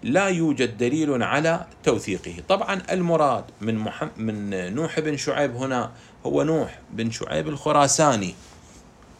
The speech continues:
فلا يوجد عندنا دليل على توثيقه، فيكون داخلًا في دائرة الإهمال. فإذا كان داخلًا في دائرة الإهمال ولا يوجد دليل على توثيقه الخاص،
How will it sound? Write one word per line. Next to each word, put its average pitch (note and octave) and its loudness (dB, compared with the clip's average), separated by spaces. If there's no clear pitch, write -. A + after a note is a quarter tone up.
فلا F3 2
يوجد B2 2
عندنا A2 0
دليل C#3+ 0
على D3 0
توثيقه، A2 -6
فيكون D#3+ 0
داخلًا D3+ -2
في A2 -6
دائرة C3+ 0
الإهمال. G2 0
فإذا D#3+ 2
كان F#3 0
داخلًا A#2 -2
في - -8
دائرة D3+ 0
الإهمال G2+ -4
ولا A#2+ 4
يوجد E3+ 0
دليل A2 0
على A2 -2
توثيقه G#2+ -2
الخاص، G2 -2